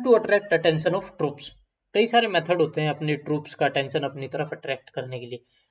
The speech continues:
देखो, सिग्नल आप तभी दोगे ना जब आपके ट्रूप्स आपकी तरफ देख रहे हैं। Suppose you are a commander, अगर आपको अपने, अपना message या कोई भी संदेश अपने ट्रूप्स को कन्वे करना है, तो पहले आपको उनका attention अपनी तरफ अट्रैक्ट करना पड़ेगा।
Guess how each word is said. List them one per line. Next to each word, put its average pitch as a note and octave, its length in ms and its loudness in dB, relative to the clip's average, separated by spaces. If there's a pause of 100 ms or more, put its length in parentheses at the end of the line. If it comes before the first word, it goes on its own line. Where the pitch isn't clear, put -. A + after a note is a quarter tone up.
देखो, B3 160 2
सिग्नल A3 400 2
आप A3+ 220 4
तभी G3 220 -2
दोगे D#3 260 2
ना F#3 120 -4
जब F#3+ 200 -2
आपके F3 340 -2
ट्रूप्स E3+ 320 -6
आपकी D#3+ 240 -2
तरफ D#3+ 200 0
देख C#3 260 0
रहे B2+ 140 -8
हैं। A#2+ 160 -18 (400)
Suppose D#3+ 280 0
you D#3 160 2
are E3 140 8
a D#3+ 80 -6
commander, C3 300 -6 (400)
अगर D#3 160 4
आपको E3+ 400 4
अपने, D#3 520 0
अपना D3+ 420 0
message C#3+ 460 -2
या D3+ 80 2
कोई D3 300 -2
भी D3 260 0
संदेश C#3+ 420 -4
अपने C#3 260 -10
ट्रूप्स C#3 300 -8
को D3+ 120 -2
कन्वे C#3+ 320 -4
करना C3+ 240 -8
है, C#3+ 60 -10 (280)
तो F#3+ 60 -2
पहले F3 320 2
आपको D#3+ 520 -2
उनका F3 360 0
attention D#3+ 400 2
अपनी E3+ 300 -4
तरफ E3+ 240 -2
अट्रैक्ट E3+ 340 -2
करना D#3 300 0
पड़ेगा। B2 360 -6